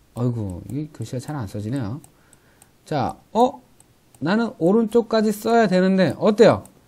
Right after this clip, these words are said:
지금 써지나요? 안 써지네요. 왜?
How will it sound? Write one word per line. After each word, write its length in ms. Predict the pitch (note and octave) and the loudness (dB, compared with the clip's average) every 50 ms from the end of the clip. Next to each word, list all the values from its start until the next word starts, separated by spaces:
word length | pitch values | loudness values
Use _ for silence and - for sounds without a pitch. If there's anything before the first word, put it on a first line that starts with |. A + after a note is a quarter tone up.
| _ _ _ _ _ _ | _ _ _ _ _ _
지금 260 | - - G#3 A3 A#3+ A3+ | -4 0 2 4 4 6
써지나요? 680 | G#3 C4 C4 B3+ B3 B3+ B3 B3 B3 B3 B3+ B3 B3+ - - _ _ _ _ _ _ - _ _ _ _ _ _ _ _ | 8 10 10 10 10 8 6 6 6 6 4 2 -2 -12 -20 _ _ _ _ _ _ -20 _ _ _ _ _ _ _ _
안 280 | - G2+ C#3 F#3+ B3 C4 | -4 0 2 2 2 2
써지네요. 840 | B3+ - - C4 C4 B3+ A#3+ B3 B3 B3+ A3+ F#3 F#3 G#3+ C4 C#4+ - - _ _ | 0 2 4 6 6 8 8 6 6 6 4 4 4 2 2 -2 -6 -12 _ _
왜? 320 | - F#3 A#3+ G3+ C#3+ - | 6 8 8 8 6 2